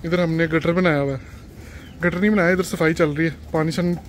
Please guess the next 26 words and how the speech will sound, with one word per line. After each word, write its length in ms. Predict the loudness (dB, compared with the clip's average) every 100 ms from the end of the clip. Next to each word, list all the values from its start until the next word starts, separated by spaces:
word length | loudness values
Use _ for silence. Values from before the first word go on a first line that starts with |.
| -2
मारा 260 | 2 4
है। 80 | 2
अब 400 | 0 -10 -10 -2
ये 100 | 0
पानी 260 | 2 0 2
को 100 | 2
आहिस्ता 200 | 2 0
आहिस्ता 180 | -2 0
बाहर 220 | 0 0
निकालेंगे 460 | 0 0 0 0 0
हम 100 | 0
सारा, 260 | -2 -4 -6 -12 -18 -18 -16 -6
और 300 | -2 0 -2 -6 -6
जैसे 220 | -2 0
इधर 140 | 0 0
सफाई 320 | 0 2 4
हुई 180 | 4 2
हुई 120 | 2
है, 80 | 0 -4 -16 -18 -2
वैसे 220 | 0 0 0
इधर 160 | 2
भी 80 | 0
सब 180 | 0 0
साफ़ 300 | 0 0 -2
हो 80 | -4
जाएगा। 280 | -4 -6